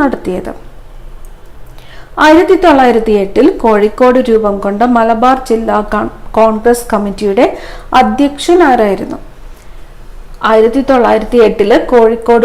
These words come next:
രൂപം കൊണ്ട മലബാർ ജില്ലാ കോൺഗ്രസ് കമ്മിറ്റിയുടെ അധ്യക്ഷൻ സി കുഞ്ഞിരാമ മേനോനായിരുന്നു, സി കുഞ്ഞിരാമ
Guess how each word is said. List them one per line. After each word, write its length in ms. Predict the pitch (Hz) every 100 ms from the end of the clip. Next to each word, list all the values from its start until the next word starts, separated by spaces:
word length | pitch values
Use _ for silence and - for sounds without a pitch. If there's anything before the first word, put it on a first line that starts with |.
| 233
രൂപം 260 | 220 208 202 202
കൊണ്ട 180 | 202 269 294
മലബാർ 420 | 233 233 240 254 240
ജില്ലാ 240 | 226 220 220 214 208
കോൺഗ്രസ് 480 | 208 202 214 - -
കമ്മിറ്റിയുടെ 540 | 208 214 208 214 214 220
അധ്യക്ഷൻ 560 | 220 220 208 - 233 359 - - - - - - - -
സി 120 | 269 269 -
കുഞ്ഞിരാമ 680 | 269 262 269 269 240 220 220 220
മേനോനായിരുന്നു, 760 | 214 214 208 208 202 214 - - -
സി 120 | - 214 -
കുഞ്ഞിരാമ 600 | 208 147 208 202 190 202